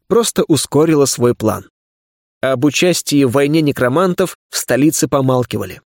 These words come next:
А если кто и распускал язык, такими болтунами тут же начинала интересоваться тайная канцелярия Его Величества.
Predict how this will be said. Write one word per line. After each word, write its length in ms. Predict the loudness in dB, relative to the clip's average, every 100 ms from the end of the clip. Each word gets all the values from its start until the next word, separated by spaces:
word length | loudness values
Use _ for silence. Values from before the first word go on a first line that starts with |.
| _
А 100 | -2
если 340 | 0 0 0 -2
кто 220 | 2 0
и 100 | 2
распускал 500 | 0 0 -2 0 2
язык, 440 | 2 2 0 -2 -10 _
такими 320 | -4 -2 0 2
болтунами 600 | 2 0 0 0 2 0
тут 240 | 2 2
же 100 | 2
начинала 440 | 2 0 0 2 2
интересоваться 800 | 0 0 -2 0 0 0 -2
тайная 460 | -4 -2 0 0 -2
канцелярия 760 | -2 -4 -2 0 2 2 0 -2 _
Его 280 | -2 2 2
Величества. 640 | 0 -2 -4 -6 -8